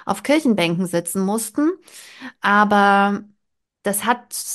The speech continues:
alle zu so einer Gemeinschaft gezwungen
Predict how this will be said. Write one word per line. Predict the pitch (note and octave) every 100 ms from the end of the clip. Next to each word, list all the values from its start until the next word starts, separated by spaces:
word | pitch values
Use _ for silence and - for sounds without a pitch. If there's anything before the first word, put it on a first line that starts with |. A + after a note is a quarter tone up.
| - - _ _
alle | G3+ A3 B3+
zu | - A#3+
so | A#3
einer | A3 G#3+ G#3 - -
Gemeinschaft | A3 G#3+ A3+ A#3 G3 - -
gezwungen | - - F#3 E3+ D#3+ E3+